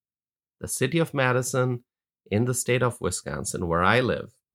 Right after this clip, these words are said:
the real estate market here, it's really very interesting. I mean, houses are in high demand.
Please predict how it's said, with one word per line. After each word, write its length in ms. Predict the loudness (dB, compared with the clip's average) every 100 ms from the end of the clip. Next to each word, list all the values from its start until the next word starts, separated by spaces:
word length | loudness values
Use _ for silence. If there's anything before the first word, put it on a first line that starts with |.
| _ _ _ _ _ _
the 160 | 0 2
real 240 | 4 4
estate 340 | 4 2 -2 0
market 400 | 0 2 -2 -4
here, 460 | 0 2 2 -2 _ _ _
it's 320 | -10 -8 -4
really 320 | 0 2 2
very 280 | 2 2 2
interesting. 680 | 2 0 -2 -8 -10 -10 -4
I 60 | 0
mean, 160 | 2
houses 800 | 0 0 2 2 0 -4 -6 -10 -14 _ _ _
are 140 | 2 2
in 140 | 2
high 320 | 0 2 2
demand. 760 | 4 2 4 4 2 0 -6